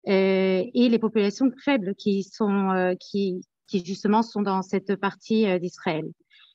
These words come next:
Euh, nous avons, euh, à Bar-Ilan des programmes d'études qui vont, euh, de licence, euh, des billets master, euh, jusqu'au, euh, doctorat et post-doctorat dans d'innombrables, euh,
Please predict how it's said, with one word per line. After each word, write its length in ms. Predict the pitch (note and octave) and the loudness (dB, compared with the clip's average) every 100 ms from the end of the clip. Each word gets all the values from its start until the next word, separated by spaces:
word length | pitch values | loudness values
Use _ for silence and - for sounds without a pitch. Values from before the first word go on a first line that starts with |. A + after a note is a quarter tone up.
| _ _ _ _ _ | _ _ _ _ _
Euh, 360 | G#3 G3 G3+ G3+ | 2 4 4 2
nous 240 | G#3+ A3 | 4 4
avons, 480 | A#3 G#3 B3 B3+ A#3+ | 2 2 2 2 2
euh, 280 | G#3 G3+ G3+ - | 2 0 -4 -2
à 120 | G#3 | -2
Bar-Ilan 640 | A3 G#3+ G#3+ A3+ A3 G3+ - | 0 0 0 0 0 -2 -6
des 260 | F#3+ G#3 G#3 | -4 0 0
programmes 360 | - A3+ G#3 | -2 0 0
d'études 560 | G#3 G3 - A3+ F#3+ F#3+ | 0 -2 -2 -2 0 -2
qui 240 | - G3 | -4 -8
vont, 400 | F3+ G#3 G#3+ G#3 | -4 -2 0 0
euh, 80 | F#3+ | -2
de 280 | F3 F#3+ F#3 F3 | 0 0 0 0
licence, 640 | G#3+ G#3 B3 A#3+ A#3 - | -2 -2 2 2 0 -4
euh, 560 | F3+ - G3 F#3+ F#3 F3+ | -6 -4 -4 -2 -2 0
des 140 | G#3+ | -2
billets 520 | F#3+ A3 A#3 A3 G#3 G#3 | 0 4 4 4 0 -2
master, 720 | G#3 G#3 - - A3 A3 G3+ | -2 -2 -6 -2 0 0 0
euh, 180 | F#3 F#3+ | -4 -6
jusqu'au, 580 | D#3 G#3 - - G#3+ G#3 | -6 -6 -6 0 2 4
euh, 140 | F#3+ | 2
doctorat 400 | F#3 G#3+ A3 G#3 | 0 -2 -2 -2
et 60 | G3 | -2
post-doctorat 760 | G3+ E3 G3 - F3+ F#3+ B3 D#4 - - - - _ | -2 -2 -4 -2 0 0 0 -4 -14 -20 -20 -20 _
dans 280 | G3 F#3+ F#3+ | 2 2 2
d'innombrables, 680 | G#3+ B3+ C4 A#3 A#3+ G3 G#3 | 4 4 6 4 2 2 0
euh, 760 | G3 F#3+ F#3 F#3 F3+ F3+ F#3 | 2 2 2 0 0 0 -4